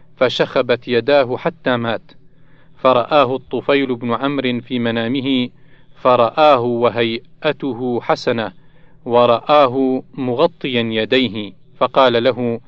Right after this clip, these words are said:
"ما صنع بك ربك؟" فقال: "غفر لي بهجرتي إلى نبيه صلى الله عليه وسلم." فقال: "ما لي أراك مغطيا يديك؟"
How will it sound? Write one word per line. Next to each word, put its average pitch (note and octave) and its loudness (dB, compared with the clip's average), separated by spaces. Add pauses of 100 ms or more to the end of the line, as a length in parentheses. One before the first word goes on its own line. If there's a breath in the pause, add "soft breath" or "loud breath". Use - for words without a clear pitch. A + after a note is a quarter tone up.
(420 soft breath)
"ما B2+ 2
صنع C3+ -2 (140)
بك C#3 -8
ربك؟" C#3+ 0 (1200)
فقال: B2 2 (500 soft breath)
"غفر C3+ 2
لي C#3 -4
بهجرتي B2 -4
إلى A#2+ 0
نبيه A#2 -6
صلى A#2 -2
الله A#2 0
عليه A2+ -2
وسلم." A2+ -4 (560 soft breath)
فقال: C3 2
"ما C#3+ -2
لي B2+ -4
أراك C3 2
مغطيا A#2 -2
يديك؟" A2 -4